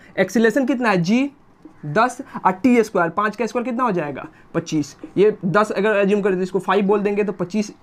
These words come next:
multiplied by फ़ाइव कितना हो जाएगा, वन ट्वेंटी फ़ाइव मीटर। यानी कि हाइट कितना हो गया बच्चों, एक सौ पच्चीस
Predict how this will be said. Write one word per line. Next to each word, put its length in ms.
multiplied 460
by 80
फ़ाइव 200
कितना 200
हो 60
जाएगा, 320
वन 240
ट्वेंटी 320
फ़ाइव 320
मीटर। 260
यानी 160
कि 120
हाइट 280
कितना 220
हो 80
गया 100
बच्चों, 400
एक 200
सौ 160
पच्चीस 520